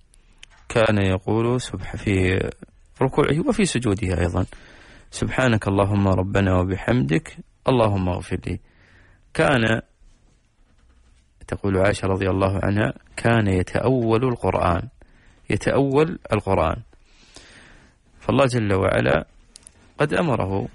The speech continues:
بذلك في سورة النصر:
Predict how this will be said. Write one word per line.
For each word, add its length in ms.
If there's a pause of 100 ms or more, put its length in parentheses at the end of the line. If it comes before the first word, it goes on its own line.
(500)
بذلك 440 (880)
في 220
سورة 420 (500)
النصر: 380